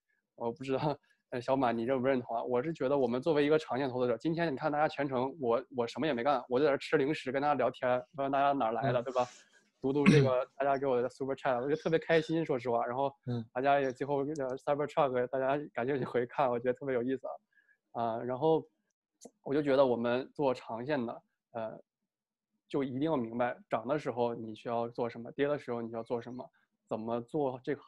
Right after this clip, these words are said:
Speaker 1: 做好自己的心理的建设，啊，这个是很重要的。
Speaker 2: 嗯。
Speaker 1: 我感觉我和小马有的时候，
Speaker 2: 嗯。
Speaker 1: 我记-，我们，他的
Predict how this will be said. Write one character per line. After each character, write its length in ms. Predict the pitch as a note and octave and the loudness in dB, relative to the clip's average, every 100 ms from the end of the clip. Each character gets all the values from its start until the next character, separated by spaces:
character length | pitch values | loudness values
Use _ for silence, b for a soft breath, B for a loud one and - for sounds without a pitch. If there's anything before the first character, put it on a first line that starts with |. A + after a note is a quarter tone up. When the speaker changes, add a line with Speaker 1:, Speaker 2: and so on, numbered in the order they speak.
| - | -6
Speaker 1:
做 100 | D3 | -4
好 160 | A#2+ | -4
自 180 | - - | -6 -6
己 80 | A#2+ | -4
的 120 | A#2+ | -4
心 300 | A#2 - C#3+ | -8 -6 -6
理 140 | C3+ A#2+ | -6 -8
的 100 | B2+ | -10
建 260 | - F#3 | -4 -4
设， 200 | B2 B2+ D#3 _ _ _ _ | -4 -8 -14 _ _ _ _
啊， 160 | - A#2 | -10 -4
这 140 | F3+ | 0
个 80 | F#3 | 0
是 100 | C3 | 4
很 180 | B2 A2 | 4 4
重 80 | G#2+ | 0
要 120 | A2+ | -6
的。 60 | B2 | -6
Speaker 2:
嗯。 120 | C#3 - | -8 -4
Speaker 1:
我 80 | |
感 140 | D3 C#3+ | 0 2
觉 80 | F3 | 6
我 160 | D3+ | 6
和 140 | A#2+ D#3 | 4 2
小 160 | E3 | 2
马 160 | D#3 C#3 | 4 2
有 80 | A#2+ | 2
的 100 | C3+ | 0
时 140 | C#3 | 0
候， 140 | C#3 | -2
Speaker 2:
嗯。 60 | D3 b b _ | -2 b b _
Speaker 1:
我 100 | - | 0
记-， 140 | C#3 D#3 | 0 0
我 140 | C#3 | -2
们， 100 | D#3+ F3 | -2 -6
他 160 | - | -2
的 100 | G#3+ | 2